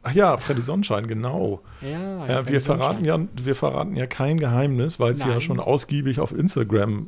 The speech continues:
Speaker 1: äh, veröffentlicht wurde.
Speaker 2: Richtig.
Speaker 1: Dass, äh, nachdem Julian ja Arne mehrmals hier schon drauf aufgefordert hatte, dass er doch bitte Freddy Sonnenschein wieder zum Leben erweckt, dass jetzt am vergangenen Samstag beim Dreh des,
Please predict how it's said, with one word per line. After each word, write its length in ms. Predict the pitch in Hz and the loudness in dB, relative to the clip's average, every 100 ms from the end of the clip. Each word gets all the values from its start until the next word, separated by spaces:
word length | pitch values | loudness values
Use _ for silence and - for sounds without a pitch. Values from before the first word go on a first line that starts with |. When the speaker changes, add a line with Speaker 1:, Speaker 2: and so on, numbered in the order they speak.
| - | -2
Speaker 1:
äh, 240 | 107 104 | -2 -2
veröffentlicht 640 | - 123 113 113 104 - - | -2 -4 -2 -4 -4 -6 -4
wurde. 380 | 92 113 147 - - | -4 -4 -4 -4 -4
Speaker 2:
Richtig. 580 | 131 123 147 180 - - | -4 -4 -4 -4 -6 -6
Speaker 1:
Dass, 380 | 110 - - - - - - - - 165 - | -4 -4 -6 -10 -12 -12 -14 -12 -10 -6 -2
äh, 260 | 113 113 113 | 0 0 0
nachdem 580 | 117 120 135 127 127 160 | -2 0 0 0 0 -2
Julian 500 | 139 131 139 127 120 | 0 2 4 4 4
ja 200 | 117 117 | 4 2
Arne 360 | 117 127 131 123 | 0 2 2 4
mehrmals 580 | 117 135 127 120 117 - | 4 4 4 2 0 -2
hier 160 | 127 | -6
schon 160 | 123 131 | -4 -6
drauf 300 | - 120 - | -4 -4 -4
aufgefordert 720 | 131 - 123 135 127 117 - | -8 -6 -4 0 0 0 -2
hatte, 180 | 123 123 | -2 -2
dass 180 | 117 135 | -2 0
er 100 | 120 | -2
doch 120 | 117 | -2
bitte 300 | - 117 120 | -4 -4 -4
Freddy 320 | - 110 120 | -4 -4 -2
Sonnenschein 640 | 101 147 147 - 95 90 | 0 0 0 -2 -4 -4
wieder 320 | 98 - 95 - - - - - | -6 -6 -8 -10 -20 -20 -20 -12
zum 240 | - 98 | -6 -4
Leben 300 | 98 101 98 - 107 - - | -2 -2 -4 -8 -16 -20 -12
erweckt, 580 | 92 87 110 - - - - - - - - - - | -6 -4 -4 -6 -12 -12 -12 -10 -10 -6 -6 -6 -8
dass 280 | 131 117 - | -4 -2 0
jetzt 220 | 120 - | 0 0
am 400 | 113 113 113 110 | -2 0 0 -2
vergangenen 520 | 113 110 123 123 117 | -2 -2 0 0 0
Samstag 640 | 107 117 120 117 110 107 - - 147 - | 0 0 -2 -2 -2 -4 -12 -16 -10 -2
beim 200 | 110 107 | 0 0
Dreh 340 | 113 113 117 | 0 0 0
des, 680 | - 107 113 - - - | -2 -4 -6 -8 -10 -12